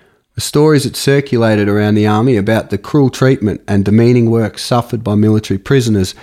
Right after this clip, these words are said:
at Holsworthy were enough to keep me focused on finding a good strategy.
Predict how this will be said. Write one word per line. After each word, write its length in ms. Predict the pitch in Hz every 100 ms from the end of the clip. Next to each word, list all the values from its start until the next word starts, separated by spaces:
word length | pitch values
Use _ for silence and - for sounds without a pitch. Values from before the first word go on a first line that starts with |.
| - -
at 100 | 90
Holsworthy 640 | 101 98 98 98 98 101 - -
were 100 | -
enough 280 | 113 131 135
to 80 | -
keep 180 | 139 139
me 80 | 131
focused 540 | - 123 117 - -
on 100 | 107
finding 380 | - 107 104 98
a 40 |
good 280 | 95 113 101
strategy. 580 | - 107 101 95 95